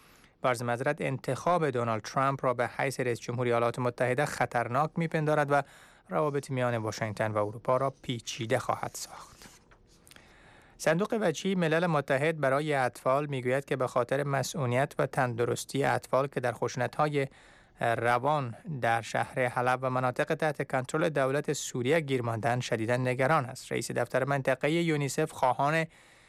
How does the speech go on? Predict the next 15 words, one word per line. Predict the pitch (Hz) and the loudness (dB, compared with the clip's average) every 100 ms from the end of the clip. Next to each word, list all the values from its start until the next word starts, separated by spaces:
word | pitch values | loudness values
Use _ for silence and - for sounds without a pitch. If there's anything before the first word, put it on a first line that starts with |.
| _ - | _ -4
کمک‌های | 127 117 113 139 139 | -2 0 0 0 0
بشردوستانه | 127 123 - 117 113 117 123 113 - - 113 117 170 | 0 0 0 -2 -2 -2 0 -2 -4 -2 0 2 2
به | 180 | 0
شهرهایی | - - 135 120 127 123 202 156 | 0 0 0 0 -2 0 2 0
شده | - 107 104 | -2 -2 -2
است | 107 - | -2 -8
که | - | -6
تحت | 113 - - | -4 -4 -2
کنترل | 135 131 165 160 | -2 0 0 2
نیروهای | 147 135 143 135 | 2 2 2 2
اسد | 120 - 160 151 | 2 2 0 0
و | 143 | -2
مخالفین | 131 - 110 104 117 120 - | -2 -2 -2 -2 -2 -4 -4
قرار | 123 120 | -4 -4
دارد. | 117 - | -8 -14